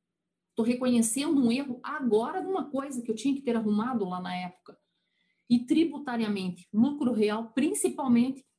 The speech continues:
que é por regime de competência, não pelo fato de pagamento ou recebimento.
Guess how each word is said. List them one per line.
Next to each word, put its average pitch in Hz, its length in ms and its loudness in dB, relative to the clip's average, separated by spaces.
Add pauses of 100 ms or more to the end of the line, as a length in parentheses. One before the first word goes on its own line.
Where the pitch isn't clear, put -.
(140)
que 233 140 4
é 233 60 2
por 233 180 -2
regime 226 320 4
de 214 120 -2
competência, 220 880 -2 (1000)
não 262 380 4
pelo 226 200 0
fato 220 340 -8
de 190 120 -6
pagamento 214 880 0
ou 196 80 6
recebimento. 175 800 -2